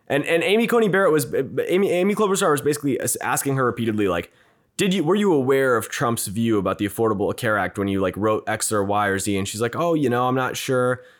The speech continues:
And Amy's like, "Well, did you watch the R N C in twenty sixteen?" And Amy Coney Barrett's like, "If I did, I don't remember." And all this stuff is true, but, like, the, the fact is, is it's, like, it's irrelevant, right? Like, anybody who has, has followed or watched Donald Trump and the Republicans since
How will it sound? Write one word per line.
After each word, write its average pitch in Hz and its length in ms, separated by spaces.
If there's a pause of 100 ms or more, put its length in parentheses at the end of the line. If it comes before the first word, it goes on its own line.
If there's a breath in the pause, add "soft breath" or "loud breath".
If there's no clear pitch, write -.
(120)
And 127 120
Amy's 135 180
like, 135 80
"Well, 131 100
did 117 140
you 117 80
watch 113 240
the 110 140
R 101 120
N 98 120
C 123 180
in 117 80
twenty 113 220
sixteen?" 107 400
And 107 80
Amy 110 180
Coney 107 200
Barrett's 107 280
like, 110 100
"If 120 120
I 131 100
did, 151 320
I 143 80
don't 127 160
remember." 120 420 (160 loud breath)
And - 80
all 185 120
this 196 100
stuff 190 160
is 170 80
true, 180 180
but, 135 140
like, 135 240 (300 loud breath)
the, 165 80
the 156 200
fact 175 300
is, 151 120
is 127 120
it's, 117 140
like, 110 160
it's 127 160
irrelevant, 117 560
right? 120 260
Like, 117 260 (160)
anybody 165 500
who 135 500 (420)
has, 131 280
has 127 280
followed 117 440
or 110 100
watched 101 560
Donald 110 280
Trump 107 180
and 107 60
the 104 40
Republicans 101 560
since - 420